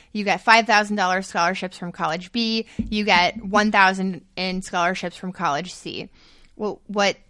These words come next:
what I mean by negotiate is, say you really wanted to go to college C,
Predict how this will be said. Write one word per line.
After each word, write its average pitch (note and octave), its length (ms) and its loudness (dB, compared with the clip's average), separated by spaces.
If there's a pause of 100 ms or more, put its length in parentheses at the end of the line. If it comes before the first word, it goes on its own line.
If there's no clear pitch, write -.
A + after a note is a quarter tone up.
what G3+ 200 -4
I G3+ 80 2
mean G3+ 140 0
by F#3+ 100 4
negotiate G#3+ 680 2
is, F#3+ 120 -4
say A3+ 220 2
you A#3 200 2
really G3+ 380 -2
wanted G#3 300 0
to G3+ 60 -8
go F#3+ 140 -2
to F#3 60 -4
college F3 400 -2
C, B3 500 -6